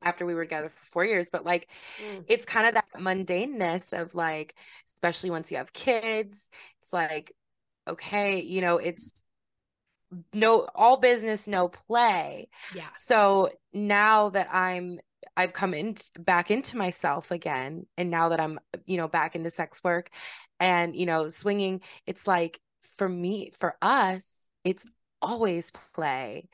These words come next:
Speaker 1: because we
Speaker 2: Mm.
Speaker 1: always are flirting, you know, and I'm always making, you know, jokes to him <laughs> about the guys at work.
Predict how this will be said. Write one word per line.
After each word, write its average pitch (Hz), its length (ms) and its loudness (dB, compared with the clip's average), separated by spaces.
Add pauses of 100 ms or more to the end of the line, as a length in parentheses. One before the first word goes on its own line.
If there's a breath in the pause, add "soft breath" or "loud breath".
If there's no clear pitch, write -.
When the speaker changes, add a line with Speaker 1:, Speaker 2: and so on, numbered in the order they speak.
(300 loud breath)
Speaker 1:
because 196 320 -4
we 196 100 -2
Speaker 2:
Mm. 185 80 -4
Speaker 1:
always 196 380 6
are 175 120 2
flirting, 156 640 -8 (320 loud breath)
you 214 140 0
know, 170 380 6
and 175 400 2 (260)
I'm 190 260 2
always 190 340 4
making, 156 460 -10
you 160 140 -10
know, 123 160 -10
jokes 233 460 2
to 196 100 0
him 165 360 0
<laughs> - 0 -
about 180 420 0
the 180 80 -6
guys 165 340 0
at - 140 -10
work. 226 480 4